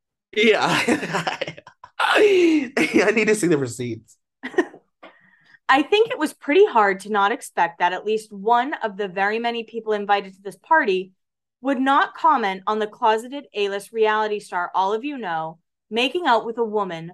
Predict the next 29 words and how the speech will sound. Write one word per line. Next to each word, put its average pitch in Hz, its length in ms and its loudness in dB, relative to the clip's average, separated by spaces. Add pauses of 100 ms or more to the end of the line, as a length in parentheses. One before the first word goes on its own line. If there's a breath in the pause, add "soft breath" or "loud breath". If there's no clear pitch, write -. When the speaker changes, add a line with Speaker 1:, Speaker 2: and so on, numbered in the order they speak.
Speaker 2:
most 180 360 -10
of 180 80 -16
the 165 80 -8
night. 143 320 -12 (240)
And 202 160 -8
that 185 120 -2
was 185 140 -12
Kendall's 185 400 -12
twenty-third 160 560 -14
birthday. 165 480 -20 (300)
Speaker 1:
This 285 180 0
closeted 233 560 2
A-list 156 340 2
reality 135 380 0
star 131 280 -8
gets 123 380 -4
caught 143 460 0
with 135 140 -4
a 131 40 -2
bunch 135 320 -6
of 123 80 -10
pap - 340 -6
pictures 120 400 -6
of 120 100 -8
her 127 100 -6
beard 117 560 -4 (300 soft breath)
and 143 120 0
then 147 140 0
posts - 680 -4